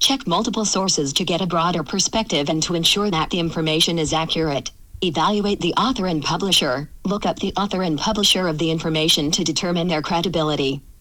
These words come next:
and expertise in the subject matter. Also, be aware of any potential biases they may have.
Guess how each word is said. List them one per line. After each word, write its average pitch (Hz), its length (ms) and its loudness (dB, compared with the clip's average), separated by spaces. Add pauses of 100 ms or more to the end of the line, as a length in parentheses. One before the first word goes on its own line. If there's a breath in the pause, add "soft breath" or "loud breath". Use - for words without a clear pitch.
and 156 160 0
expertise 175 640 -2
in 156 60 -2
the 147 80 -2
subject 160 500 2
matter. 160 460 0 (160)
Also, 175 600 0 (200)
be 185 120 0
aware 165 280 0
of 147 80 -2
any 196 180 2
potential 208 500 0
biases 160 520 0
they 156 120 0
may 165 200 2
have. 170 400 0